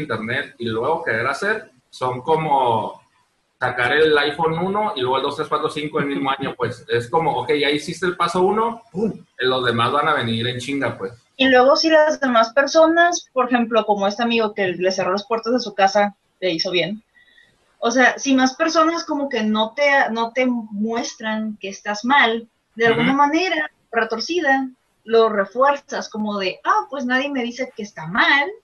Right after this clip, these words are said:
Speaker 2: por ende está bien". Es como de si una persona, una bolita agarra a palazos a alguien por diversión y mata personas, está mal, sabemos que está mal.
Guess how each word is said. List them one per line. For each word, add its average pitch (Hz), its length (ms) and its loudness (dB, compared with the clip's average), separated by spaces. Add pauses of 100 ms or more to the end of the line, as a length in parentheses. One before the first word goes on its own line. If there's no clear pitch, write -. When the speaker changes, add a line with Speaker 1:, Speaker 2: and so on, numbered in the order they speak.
Speaker 2:
por 208 220 -2
ende 190 340 -4
está - 340 -14
bien". 247 420 -6
Es 208 160 -8
como 220 340 -4
de 175 260 -4
si 160 360 -14 (160)
una 226 260 -2
persona, 233 540 0
una 226 140 2
bolita 202 440 0
agarra 202 600 4
a 165 240 -4
palazos 170 460 -2
a 190 100 2
alguien 202 200 -4
por 202 140 -12
diversión 214 500 -2
y 180 140 -10
mata 170 260 -10
personas, 247 600 -2 (880)
está 185 280 0
mal, 202 300 2
sabemos 202 380 -2
que - 60 -18
está 196 140 -10
mal. 196 280 -6